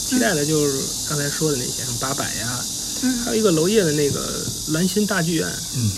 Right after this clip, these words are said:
Speaker 1: 知道那，对，那个片儿也是，他跟八佰也是去年一直说要，要上，是不是？
Speaker 2: 嗯。
Speaker 1: 然后各种原因都没上。
Speaker 2: 嗯。
Speaker 1: 就是希望今年能在，
Speaker 2: 应该可以，
Speaker 1: 是吧？
Speaker 2: 我觉得有戏。
Speaker 1: 今年，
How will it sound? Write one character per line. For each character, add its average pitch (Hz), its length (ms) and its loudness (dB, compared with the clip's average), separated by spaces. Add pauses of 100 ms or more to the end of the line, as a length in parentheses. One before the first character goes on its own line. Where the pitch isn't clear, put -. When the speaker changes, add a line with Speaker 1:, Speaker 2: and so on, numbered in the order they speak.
(320)
Speaker 1:
知 240 60 -4
道 - 80 -4
那， 139 160 -2
对， 123 160 -6
那 202 160 4
个 165 80 4
片 165 100 0
儿 165 120 4
也 107 100 0
是， 156 180 0 (320)
他 196 120 -2
跟 208 100 6
八 214 100 4
佰 190 120 4
也 107 120 -2
是 156 120 -2
去 160 180 -2
年 135 160 0
一 139 60 -4
直 135 120 -2
说 143 160 -2 (280)
要， 139 220 -4
要 147 180 -4
上， 156 200 -4 (120)
是 - 40 -12
不 101 80 -8
是？ - 120 -10
Speaker 2:
嗯。 269 60 0
Speaker 1:
然 240 100 -4
后 143 80 -8 (280)
各 135 60 -2
种 110 140 -6
原 104 120 -6
因 113 140 -6
都 113 80 -10
没 104 120 -8
上。 - 200 -10 (200)
Speaker 2:
嗯。 247 140 -8 (320)
Speaker 1:
就 - 80 -10
是 113 80 -10
希 - 120 -6
望 143 160 -2
今 175 160 2
年 113 180 -2
能 110 140 -6
在， 110 240 -6
Speaker 2:
应 285 100 4
该 320 140 6
可 262 200 -8
以， 240 140 -6 (100)
Speaker 1:
是 - 120 -6
吧？ 220 100 -2
Speaker 2:
我 240 60 -2
觉 269 40 0
得 285 60 -2
有 160 100 0
戏。 151 40 0
Speaker 1:
今 123 80 -4
年， 262 120 -6